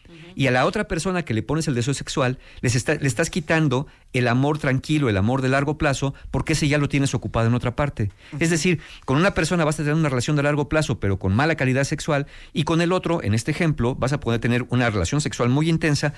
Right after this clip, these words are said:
Speaker 2: pero nunca van a llegar a una relación de largo plazo, porque ese, esa casilla, ese casillero ya está ocupado por otra persona. Entonces, lo que hacen cuando estás en estos dos amores es cubrir necesidades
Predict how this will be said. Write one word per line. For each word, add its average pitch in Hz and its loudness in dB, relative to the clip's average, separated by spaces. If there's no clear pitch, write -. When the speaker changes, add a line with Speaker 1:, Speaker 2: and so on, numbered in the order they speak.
Speaker 2:
pero 135 2
nunca 165 2
van 147 0
a 143 2
llegar 127 0
a 135 0
una 127 2
relación 113 0
de 120 0
largo 120 0
plazo, 110 0
porque 160 0
ese, 156 0
esa 156 -2
casilla, 147 0
ese 143 -2
casillero 135 0
ya 143 2
está 151 0
ocupado 120 0
por 95 -2
otra 107 -2
persona. 113 0
Entonces, 185 0
lo 127 0
que 151 2
hacen 139 0
cuando 101 0
estás 127 -2
en 117 2
estos 110 0
dos 127 0
amores 110 0
es 165 0
cubrir 151 0
necesidades 117 0